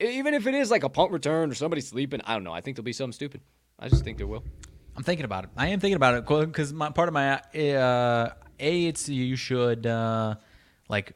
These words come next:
Speaker 2: make sure that's not worse odds than, you know, taking both of the two individually, right? That's one
Speaker 1: Mm.
Speaker 2: thing you gotta check the box of. And then the next one, though,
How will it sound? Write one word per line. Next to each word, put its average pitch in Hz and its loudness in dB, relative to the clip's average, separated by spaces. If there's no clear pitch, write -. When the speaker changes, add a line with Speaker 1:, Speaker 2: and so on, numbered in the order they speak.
Speaker 2:
make 127 -2
sure 131 2
that's 117 -4
not 117 -2
worse 117 0
odds 110 0
than, 104 -2
you 117 -8
know, 101 -6
taking 110 -4
both 104 -2
of 101 -8
the 104 -6
two 107 0
individually, 104 -2
right? 98 -6
That's 101 -6
one 101 -8
Speaker 1:
Mm. 101 -10
Speaker 2:
thing 101 -6
you 104 -6
gotta 98 -6
check 104 -8
the 104 -10
box 95 -6
of. 95 -8
And 131 -2
then 135 0
the 123 0
next 175 -2
one, 139 2
though, 113 2